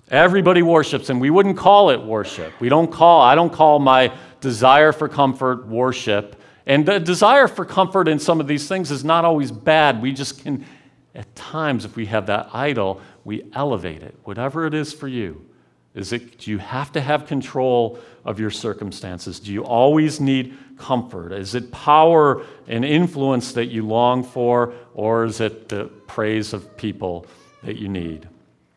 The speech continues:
Following Christ will challenge all these deep idols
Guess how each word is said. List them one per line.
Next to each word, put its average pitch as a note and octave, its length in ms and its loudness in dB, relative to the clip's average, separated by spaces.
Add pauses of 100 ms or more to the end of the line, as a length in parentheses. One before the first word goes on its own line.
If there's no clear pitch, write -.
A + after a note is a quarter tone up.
(1900)
Following C3 520 2
Christ A#2+ 420 -2
will G#2+ 120 -8
challenge G#2 760 -4 (500)
all A#2 320 2
these A2+ 360 -6
deep A2+ 600 -8 (440)
idols G#2 760 -4